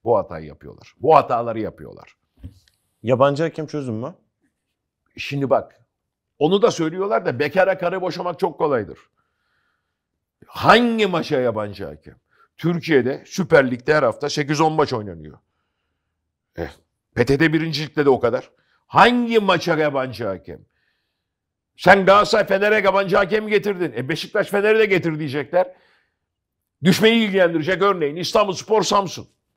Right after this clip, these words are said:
Speaker 1: Sezonun son iki haftası. Yenilen düşecek. "Ben de yabancı istiyorum." diyecek. Türkiye Kupası yarı finali. Sivasspor Kayseri. "Ben de yabancı istiyorum." diyecek. Nereye kadar yabancı? Bu işi bir kere delersen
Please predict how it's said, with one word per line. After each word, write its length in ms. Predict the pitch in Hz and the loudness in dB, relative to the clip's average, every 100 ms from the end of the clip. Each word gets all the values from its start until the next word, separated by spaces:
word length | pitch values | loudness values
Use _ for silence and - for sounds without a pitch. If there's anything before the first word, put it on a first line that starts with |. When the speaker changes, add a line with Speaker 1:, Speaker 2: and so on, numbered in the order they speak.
| _ _ _ | _ _ _
Speaker 1:
Sezonun 400 | - 185 131 165 | 2 4 4 0
son 180 | 180 190 | 0 0
iki 180 | 185 | 4
haftası. 420 | 180 - 113 - - _ - | 4 4 -8 -12 -18 _ 0
Yenilen 420 | 180 151 196 220 | 2 4 2 0
düşecek. 340 | 190 175 110 _ _ _ | -6 -6 -8 _ _ _
"Ben 240 | 170 226 | 4 6
de 40 | 214 | 6
yabancı 360 | 190 160 156 | 6 4 2
istiyorum." 460 | 143 - 135 120 117 | -4 -4 -4 -4 -6
diyecek. 420 | 120 139 - _ _ _ _ _ _ _ _ | -8 -6 -10 _ _ _ _ _ _ _ _
Türkiye 360 | - 240 196 202 | 6 6 8 6
Kupası 300 | 196 214 226 | 6 2 4
yarı 200 | 214 202 | 2 2
finali. 340 | 165 147 117 | 0 -2 -2
Sivasspor 720 | 110 240 233 180 214 185 226 226 | -2 2 4 4 2 0 0 2
Kayseri. 480 | 208 160 127 98 _ _ | -2 -2 -6 -8 _ _
"Ben 280 | 143 233 214 | 4 4 6
de 40 | |
yabancı 400 | 180 147 143 127 | 4 4 -2 -6
istiyorum." 460 | 120 - 117 113 123 | -14 -12 -10 -10 -12
diyecek. 400 | 135 190 - _ _ | -10 -10 -10 _ _
Nereye 460 | 131 170 196 185 160 | 2 4 6 2 0
kadar 300 | 143 117 107 | -2 -4 -8
yabancı? 540 | 92 87 76 80 76 _ _ - | -12 -14 -16 -20 -20 _ _ -4
Bu 180 | 139 | -2
işi 240 | 170 180 175 | -2 -4 -8
bir 100 | 190 | -2
kere 320 | 185 156 120 | 0 0 -2
delersen 600 | 127 147 190 - 110 | -2 0 -2 -4 -12